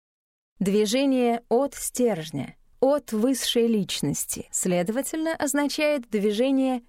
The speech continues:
к воплощению нашего высшего потенциала.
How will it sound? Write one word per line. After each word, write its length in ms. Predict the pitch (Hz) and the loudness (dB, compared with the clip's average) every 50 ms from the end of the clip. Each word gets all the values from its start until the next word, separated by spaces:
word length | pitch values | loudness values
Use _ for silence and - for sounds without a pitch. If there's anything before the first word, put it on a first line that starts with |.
| _ _ | _ _
к 80 | - 214 | -2 0
воплощению 880 | 214 220 214 214 208 214 208 - - - 247 240 233 226 220 220 214 | 0 0 2 2 2 2 0 0 0 2 2 4 4 4 2 2 2
нашего 560 | 202 202 196 - - 202 180 185 185 175 170 - | 2 0 0 -2 -2 -2 0 0 0 0 -2 -4
высшего 640 | 175 165 165 170 214 220 - - - 208 175 185 180 | -6 -2 0 0 0 0 -2 -4 -6 -4 -2 -4 -4
потенциала. 840 | - 175 - - 156 156 - - - 165 151 - - - - - | -4 -6 -6 -4 -4 -4 -4 -6 -6 -6 -6 -8 -8 -10 -12 -16